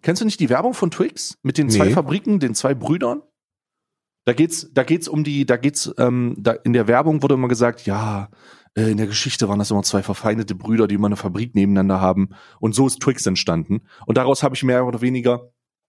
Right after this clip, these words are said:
Speaker 1: eine Ableitung unseres, unseres ineinandergreifenden Zustands gemacht, weil das bei Twix auch passieren wird. Diese Fabriken werden sich irgendwann verbinden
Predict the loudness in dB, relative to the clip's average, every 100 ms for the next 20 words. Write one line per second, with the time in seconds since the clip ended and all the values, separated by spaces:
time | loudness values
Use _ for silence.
0 | _ _ -4 0 2 2 2 2 0 0
1 | -2 -2 -2 -4 -12 _ _ -4 -2 -2
2 | -2 -2 -2 0 0 0 0 0 0 0
3 | 0 -2 -4 -2 0 0 0 0 2 0
4 | -6 _ 0 0 0 -2 -2 -2 -4 -6
5 | -8 -8 -4 -4 -4 -10 _ _ -4 -2
6 | 0 0 0 2 2 0 -2 -2 0 0
7 | -2 -4 0 0 2 -2